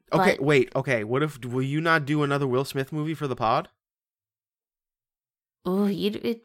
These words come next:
Speaker 2: would take a lot of convincing.
Speaker 1: Okay. Wow. Good to know.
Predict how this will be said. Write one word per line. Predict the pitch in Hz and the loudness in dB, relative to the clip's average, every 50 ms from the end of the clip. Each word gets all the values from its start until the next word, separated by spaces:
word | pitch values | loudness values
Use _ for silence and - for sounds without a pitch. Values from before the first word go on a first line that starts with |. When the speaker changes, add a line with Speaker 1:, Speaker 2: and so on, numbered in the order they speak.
| - - | -8 -6
Speaker 2:
would | 277 311 311 | -6 -6 -4
take | - 285 262 262 | -4 -6 -4 -2
a | 233 | -2
lot | 202 190 185 180 | -2 0 -2 -2
of | 180 175 | -4 -6
convincing. | - 175 165 160 143 143 170 - - - 170 196 175 _ _ _ | -6 -8 -8 -8 -10 -12 -14 -14 -14 -14 -14 -16 -16 _ _ _
Speaker 1:
Okay. | - 113 - - 101 90 90 98 _ _ _ _ _ _ _ _ | -12 -12 -10 -10 -10 -10 -10 -14 _ _ _ _ _ _ _ _
Wow. | - 95 95 95 92 92 - _ _ _ _ _ _ _ _ _ _ _ _ _ _ _ _ _ _ _ | -14 -10 -10 -10 -10 -10 -14 _ _ _ _ _ _ _ _ _ _ _ _ _ _ _ _ _ _ _
Good | - 127 - | -12 -12 -10
to | 95 | -12
know. | 95 95 92 98 | -12 -12 -12 -14